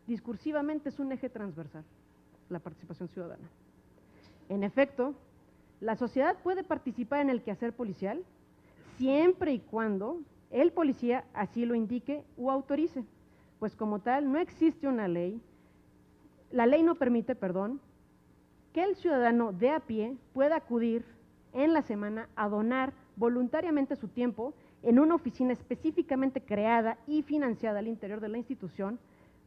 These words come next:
policial, donde se diseñen conjuntamente programas y acciones fundadas desde y para la comunidad. En ese sentido, otro de los fundamentos, otro de los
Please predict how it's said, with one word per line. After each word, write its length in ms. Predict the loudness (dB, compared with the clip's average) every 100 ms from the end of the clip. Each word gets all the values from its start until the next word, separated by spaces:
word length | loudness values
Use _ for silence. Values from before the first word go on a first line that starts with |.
| -2
policial, 600 | 0 0 0 0 0 2
donde 300 | 4 4 4
se 160 | 2 -2
diseñen 460 | -2 0 0 0
conjuntamente 840 | -4 -4 -4 -2 0 0 0 -4 -8 -8
programas 520 | -4 -2 -2 -2 -6 -8
y 60 | -10
acciones 420 | -8 -6 -6 -8
fundadas 600 | -8 -4 -2 -2 -4 -2
desde 340 | 0 0 -2 -6
y 80 |
para 320 | -8 -6 -6 -8
la 140 | -12 -10
comunidad. 460 | -8 -8 -10 -12 -20 _ _ _ _ _ _ _ _ _ _ _ _ _ _ _ _ -20 _ -20 _ _ _ _ _ _ _ _ _ _ _ _ _ _ _ -10
En 120 | -2
ese 140 | -2 0
sentido, 500 | 0 2 2 2 0
otro 360 | 2 2 4 2
de 100 | 2
los 140 | 0
fundamentos, 600 | -6 -6 -4 -6 -4 -4 -2
otro 300 | -4 0 0
de 120 | 0
los 160 | -2